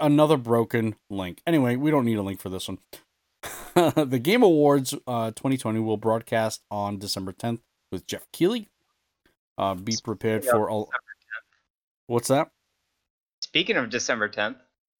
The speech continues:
Speaker 2: the game that we just talked about, Mass Effect Trilogy, my prediction is it wasn't announced because it's going to be a drop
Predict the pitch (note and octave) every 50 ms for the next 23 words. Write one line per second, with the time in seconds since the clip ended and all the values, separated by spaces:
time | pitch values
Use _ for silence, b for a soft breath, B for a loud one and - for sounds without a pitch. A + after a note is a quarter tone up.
0 | - _ - C3 A#2 C#3 C#3 C3+ C3+ C3+ C3 A#2 B2+ B2+ A#2 B2+ A2+ - - C#3
1 | B2+ B2 - A#2 A2+ A2+ B2+ B2+ A#2 C3 B2+ A#2+ - - C3 B2 - - D3+ C3
2 | A#2+ G#2+ A2+ B2 B2 B2+ D#3+ G3+ G#3+ G3+ G3+ E3+ D#3+ C#3 C3 B2 - - C3+ B2
3 | A#2 A#2 A2+ _ _ _ _ _ _ _ _ _ _ _ _ - C3+ C3 B2 A#2+
4 | A#2 A#2 A2+ A2+ - - _ - B2+ A2+ C3 G3+ A3 F3 F3 D3 B2 A2+ A2 A2
5 | A2+ A2+ - - - - _ _ - C3+ - - C#3 B2 A2+ B2 A#2+ A#2+ - D#3+
6 | D3 C#3 - - - - C#3 C3 C3 C3 - - B2+ B2+ B2+ B2 B2 B2 A#2+ -
7 | - - - - - - B2+ C#3+ D#3 G#2+